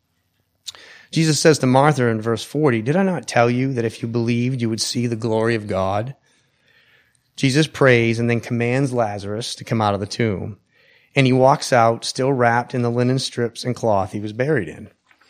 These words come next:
Who else but God can take a corpse that's been dead four days and starting to smell and breathe life back into it, commanding that dead body to regenerate dead tissue and walk out of the tomb?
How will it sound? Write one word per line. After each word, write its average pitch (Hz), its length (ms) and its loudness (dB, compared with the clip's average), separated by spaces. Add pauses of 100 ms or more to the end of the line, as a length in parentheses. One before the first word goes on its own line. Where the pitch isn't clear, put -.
(580)
Who 202 200 2
else 165 240 6
but 123 220 -2
God 120 560 4
can 113 160 -8
take 113 160 -6
a 107 60 -4
corpse - 520 -6
that's - 160 -16
been 107 180 -8
dead 101 220 -6
four 120 240 -4
days 92 560 -6 (160)
and - 80 -18
starting 110 360 -2
to 123 60 -8
smell 92 440 -10
and 98 120 -8
breathe 107 300 -8
life 139 320 2
back 92 320 -8
into 110 240 -6
it, - 140 -20 (500)
commanding 135 480 2
that 127 160 0
dead 131 220 0
body 104 380 2
to 113 120 -8
regenerate 123 640 0
dead 131 200 -4
tissue 113 380 -6
and 104 160 -6
walk 104 260 -4
out 101 240 -12
of 95 120 -14
the 110 80 -12
tomb? 104 480 -8